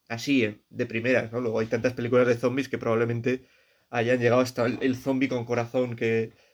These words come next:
que hace cosas buenas, ¿no? Pero para un zombie así de primeras no existen amigos, ni,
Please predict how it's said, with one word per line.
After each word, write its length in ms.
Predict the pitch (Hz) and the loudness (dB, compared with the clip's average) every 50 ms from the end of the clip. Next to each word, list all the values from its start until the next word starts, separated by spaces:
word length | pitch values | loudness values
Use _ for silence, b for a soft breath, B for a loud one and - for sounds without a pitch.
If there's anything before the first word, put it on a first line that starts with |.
| b b _ | b b _
que 80 | - | -4
hace 120 | 131 131 127 | -2 0 0
cosas 220 | 127 127 127 113 | 0 0 2 4
buenas, 280 | 131 147 139 110 107 123 | 4 4 4 4 0 -6
¿no? 100 | 139 - | -6 -4
Pero 180 | 120 117 - | -4 -2 -2
para 160 | - 113 117 | 0 0 0
un 100 | 120 131 | 0 -2
zombie 280 | 127 - 147 139 143 139 | -2 -4 -4 -2 -2 -2
así 120 | 135 - | -2 -2
de 100 | 139 131 | -2 -2
primeras 380 | 123 127 127 131 131 139 139 127 | 0 0 0 0 0 -2 -2 -4
no 120 | 120 113 | -4 -6
existen 760 | 113 113 - - 117 113 - - 123 117 113 110 110 110 - - | -6 -6 -8 -10 -10 -10 -8 -4 -2 -2 0 -2 -4 -8 -10 -10
amigos, 680 | 113 107 113 120 131 139 139 131 139 135 135 131 - | -10 -8 -4 -4 -2 -2 0 2 2 2 2 0 -2
ni, 320 | 120 113 113 117 117 117 | -6 -6 -6 -8 -10 -12